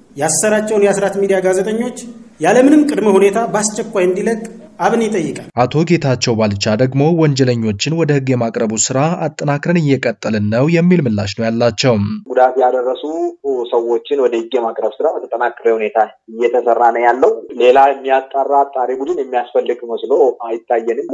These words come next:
Speaker 3: አጥፊዎቹን እኛ ከየትም ወገን ይሁን ለህግ የማቅረብና የህግ በላይነትን የማስከበር ስራ በተጠናከረ ሁኔታ እየሰራ ነው ያለን።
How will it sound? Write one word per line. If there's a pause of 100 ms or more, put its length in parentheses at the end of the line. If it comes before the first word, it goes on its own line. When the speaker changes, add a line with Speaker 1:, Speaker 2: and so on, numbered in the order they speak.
(120)
Speaker 3:
አጥፊዎቹን
እኛ
ከየትም
ወገን
ይሁን
ለህግ
የማቅረብና (240)
የህግ
በላይነትን
የማስከበር
ስራ
በተጠናከረ
ሁኔታ
እየሰራ
ነው
ያለን።